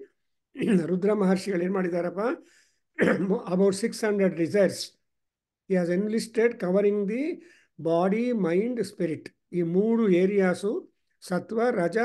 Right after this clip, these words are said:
ತಮೋ ಗುಣ ಇವೆಲ್ಲ ಕ-, ಸರ್ವೆ ಮಾಡ್ತಾ ಅಂಥ ಡಿಸೈರ್ಸ್ ಅನ್ನ ಅಲ್ಲಿ ಎನ್ಲಿಸ್ಟ್ ಮಾಡಿದ್ದಾರೆ. ಇಪ್ಪತ್ತು ನಿಮಿಷಗಳಲ್ಲಿ ಅಷ್ಟೊಂದು ಹೇಳೋದಕ್ಕೆ ನಮ್ಮ ಅವಕಾಶ ಕೊಟ್ಟಿದ್ದಾರೆ ಮಹಾನುಭಾವರು, ಮಹರ್ಷಿಗಳು.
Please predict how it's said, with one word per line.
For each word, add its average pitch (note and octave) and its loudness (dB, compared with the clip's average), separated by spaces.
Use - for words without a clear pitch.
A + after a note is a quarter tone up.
ತಮೋ F3 0
ಗುಣ D#3 -4
ಇವೆಲ್ಲ F#3+ 4
ಕ-, G3 -4
ಸರ್ವೆ F3+ 0
ಮಾಡ್ತಾ E3+ -2
ಅಂಥ F#3 -2
ಡಿಸೈರ್ಸ್ F#3 0
ಅನ್ನ E3 -4
ಅಲ್ಲಿ G#3 -2
ಎನ್ಲಿಸ್ಟ್ G3 -4
ಮಾಡಿದ್ದಾರೆ. D3+ -4
ಇಪ್ಪತ್ತು B3+ 0
ನಿಮಿಷಗಳಲ್ಲಿ G#3 0
ಅಷ್ಟೊಂದು G#3 -4
ಹೇಳೋದಕ್ಕೆ G3 -2
ನಮ್ಮ G3 0
ಅವಕಾಶ F3+ -2
ಕೊಟ್ಟಿದ್ದಾರೆ E3 -4
ಮಹಾನುಭಾವರು, D#3 -6
ಮಹರ್ಷಿಗಳು. D#3 -12